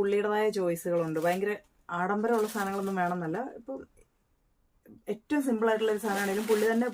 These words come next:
പോയി ഇട്ട് നോക്കി കംഫർട്ടബിളായിട്ട് മേടിക്കുവാണെങ്കിൽ പുള്ളിക്ക് അതാണ് ഏറ്റവും ഇഷ്ടം. ഇത് പക്ഷേ അതിനുള്ള ഓപ്ഷൻ ഇല്ലല്ലോ, അതുകൊണ്ട് ഞാനങ്ങ് മേടിച്ചുകൊണ്ട് പോവാണ്.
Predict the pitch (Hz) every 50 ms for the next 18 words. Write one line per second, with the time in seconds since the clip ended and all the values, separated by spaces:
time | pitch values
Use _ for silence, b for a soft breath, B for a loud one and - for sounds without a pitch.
0 | 214 208 202 208 214 214 208 - - 196 190 190 185 170 196 202 214 - - -
1 | - - - - - - - 185 175 196 185 185 185 196 190 185 175 185 185 180
2 | 170 175 170 190 185 175 175 170 170 180 226 311 - - - - - - - -
3 | 202 196 190 202 185 175 175 165 165 160 151 - 156 151 143 - - - - -
4 | - - - - - - - - - - - - - - 170 165 185 185 170 -
5 | 202 190 190 196 - - 190 190 185 185 196 214 214 214 208 196 190 190 - -
6 | 262 240 208 175 160 156 143 143 143 147 165 175 175 202 208 214 214 226 233 233
7 | 233 233 226 226 - 240 233 233 226 202 185 175